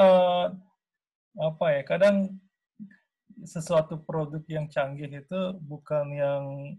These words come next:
apa, yang banyak laku itu bukan yang canggih, ribet gitu, tapi, eh, mudah dimengerti dan kemasannya menarik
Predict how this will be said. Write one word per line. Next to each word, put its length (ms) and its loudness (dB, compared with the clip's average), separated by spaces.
apa, 180 -2
yang 300 -2
banyak 400 -4
laku 400 -8
itu 160 -16
bukan 400 -8
yang 280 -4
canggih, 540 -2
ribet 480 -2
gitu, 240 -12
tapi, 480 -8
eh, 520 0
mudah 400 4
dimengerti 920 2
dan 320 2
kemasannya 560 2
menarik 560 0